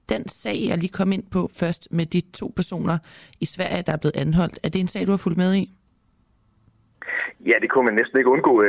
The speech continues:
Speaker 2: Det var jo meget, det var meget dramatisk også, sådan som det, det fremlagt i de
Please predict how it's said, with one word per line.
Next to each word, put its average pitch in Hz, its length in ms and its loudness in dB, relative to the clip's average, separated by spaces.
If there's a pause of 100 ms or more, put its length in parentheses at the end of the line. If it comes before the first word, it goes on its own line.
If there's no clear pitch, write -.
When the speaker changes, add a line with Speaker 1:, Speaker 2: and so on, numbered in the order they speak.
Speaker 2:
Det 95 100 0
var 95 120 6
jo 92 120 0
meget, 90 180 2
det 104 120 6
var 90 240 4
meget 123 140 6 (100)
dramatisk 113 520 0
også, 98 120 0
sådan 98 200 0
som 90 140 -12
det, 120 80 2 (160)
det - 160 -8
fremlagt 101 380 2
i 90 120 -12
de 90 40 -6